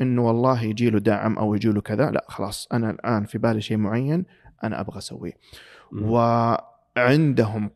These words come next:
Speaker 1: قدرة على استخدام أقل الموارد وتحقيق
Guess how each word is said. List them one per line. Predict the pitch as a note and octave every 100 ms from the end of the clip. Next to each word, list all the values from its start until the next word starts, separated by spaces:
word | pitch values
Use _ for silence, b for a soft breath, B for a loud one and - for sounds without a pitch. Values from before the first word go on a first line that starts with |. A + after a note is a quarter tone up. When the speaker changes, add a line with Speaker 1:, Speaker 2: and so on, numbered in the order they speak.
| -
Speaker 1:
قدرة | D3 A2 F#2+ G2+ - -
على | A#2 B2 A#2 G2 - - _ _
استخدام | - - - - C3+ C#3+ B2+ G#2+ C#3+ _ -
أقل | - - D#3+ D#3+ D3 C#3
الموارد | C3 A#2+ A#2+ A#2+ D3 F3 B3 - - - _ _ _ _ _ _ _ _ _ _ _ _ _ _ _ _ -
وتحقيق | A2+ B2 - - C#3+ D3+